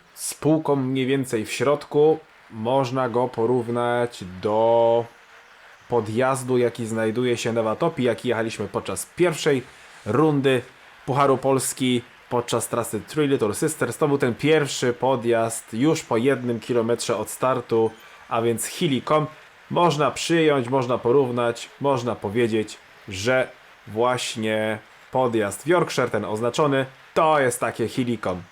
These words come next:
Trzyma równo, gdzieś w połowie jest takie wypłaszczenie, na którym absolutnie oczywiście nie wolno odpoczywać. No a potem, e, po tym wypłaszczeniu trzeba jeszcze raz dołożyć,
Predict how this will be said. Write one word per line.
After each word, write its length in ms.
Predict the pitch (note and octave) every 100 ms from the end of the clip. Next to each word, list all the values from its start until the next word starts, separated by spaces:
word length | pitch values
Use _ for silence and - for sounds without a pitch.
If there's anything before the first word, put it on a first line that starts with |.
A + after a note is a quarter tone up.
| -
Trzyma 380 | - G#3+ F3+ E3+
równo, 460 | E3+ D3 D3+ C3+ - - -
gdzieś 360 | A2 D3+ D3+ -
w 100 | -
połowie 480 | D3+ D3 D3+ C#3 C3+
jest 200 | C#3 -
takie 320 | C3 - C3
wypłaszczenie, 1000 | A#2 D#3+ D#3+ D3 C3 - D3+ C#3+ C3+ B2+ - - -
na 120 | B2+
którym 320 | A#2+ D3 C3+ B2+
absolutnie 760 | C#3+ C#3+ - C#3 C#3+ C#3 B2+
oczywiście 600 | A2+ A#2 B2 A#2 - A2+ - - _ _
nie 200 | G#2 C3
wolno 440 | B2+ C3+ B2 A#2 F#2+ - - _ -
odpoczywać. 880 | D3+ C#3+ C3+ B2 C#3+ B2+ B2+ - - _ _ -
No 340 | B2 C#3 D3+ -
a 180 | C3+
potem, 580 | B2+ C3+ B2 B2+ B2 A#2+ - _ -
e, 120 | G#2+
po 120 | B2+
tym 200 | B2 C3
wypłaszczeniu 560 | B2 A#2+ A#2 - B2 A#2+
trzeba 320 | B2 A#2 A2 A2+
jeszcze 580 | C3 C#3+ C3+ - C#3
raz 300 | C3 C3 A2+
dołożyć, 680 | A#2+ B2+ C3+ C3+ B2 B2 -